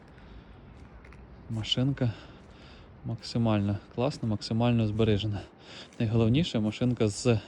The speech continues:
рідним та чесним пробігом — сто вісімдесят дві тисячі кілометрів. Крайній сервіс у Німеччині менше двох місяців назад з зазначенням пробігу, свіжий тюф, сервіска. От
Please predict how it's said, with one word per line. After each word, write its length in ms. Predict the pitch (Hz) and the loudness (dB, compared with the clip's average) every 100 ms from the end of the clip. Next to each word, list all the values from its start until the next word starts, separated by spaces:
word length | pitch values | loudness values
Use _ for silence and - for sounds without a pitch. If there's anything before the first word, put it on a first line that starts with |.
| - | 0
рідним 420 | 117 123 110 101 | 4 4 4 2
та 120 | 107 | 0
чесним 440 | - 127 - 110 | 4 2 4 -2
пробігом — 480 | 101 131 185 139 120 | 0 0 0 0 -2
сто 280 | - - 143 | -2 0 0
вісімдесят 600 | 139 - 117 110 - 107 | 0 -2 -4 -2 -2 -2
дві 220 | 107 135 | 0 0
тисячі 480 | 156 127 - 120 120 | 0 -4 -4 -6 -4
кілометрів. 560 | - 113 107 92 - 107 - - - - | -4 -2 -2 -4 -8 -14 -16 -20 -20 -8
Крайній 360 | - 120 113 101 | 0 2 2 0
сервіс 420 | - 120 104 - | 2 2 2 0
у 40 | |
Німеччині 560 | 104 113 180 - 127 120 - - - - - - - - | 0 2 0 0 2 0 -4 -18 -18 -18 -20 -20 -10 4
менше 300 | 135 123 123 | 4 6 4
двох 280 | 120 131 135 | 4 4 4
місяців 460 | 127 - 110 110 | 4 2 0 2
назад 360 | 113 110 165 202 196 - - | 2 4 4 2 -4 -12 -8
з 300 | 117 110 117 | -4 -2 0
зазначенням 680 | 117 104 113 107 107 107 110 | 0 2 2 2 0 -2 0
пробігу, 480 | 233 254 196 175 | 0 2 2 2
свіжий 360 | 156 - 117 117 | 0 0 2 2
тюф, 560 | - 226 247 - - - | 0 2 2 0 -10 -4
сервіска. 720 | - 202 190 156 - 123 113 | 2 2 2 -2 0 0 0
От 100 | - | -4